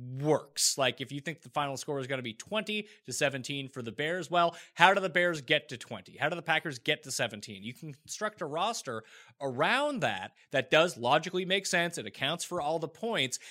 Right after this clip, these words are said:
and it's done in a different way. If that's the actual outcome of what happens,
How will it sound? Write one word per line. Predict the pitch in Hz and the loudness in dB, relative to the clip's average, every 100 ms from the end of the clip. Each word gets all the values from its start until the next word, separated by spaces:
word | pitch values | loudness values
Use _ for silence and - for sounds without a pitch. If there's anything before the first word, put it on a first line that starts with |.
| - | -4
and | 170 | -2
it's | 143 | -2
done | 120 151 160 | 4 6 6
in | 156 151 | 2 -2
a | |
different | 127 135 131 117 | 0 -2 -4 -2
way. | 180 165 | 2 2
If | 123 | 2
that's | 170 196 - | 0 0 -2
the | 156 147 - | -8 -6 6
actual | 170 190 - 180 151 | 6 6 2 -2 2
outcome | 139 - - 151 | 2 2 -4 -2
of | 123 | -2
what | 127 117 | -2 -2
happens, | 143 214 240 120 110 | 0 0 0 -4 -6